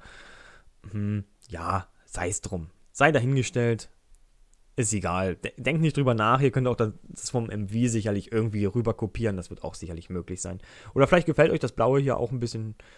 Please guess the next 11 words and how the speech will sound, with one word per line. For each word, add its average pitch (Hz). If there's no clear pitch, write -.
mehr 110
als 127
das, -
ähm, 104
Schwarz-Weiße. 107
Mehr, 95
also 98
mit 87
dem 85
weißen 113
Rahmen. 117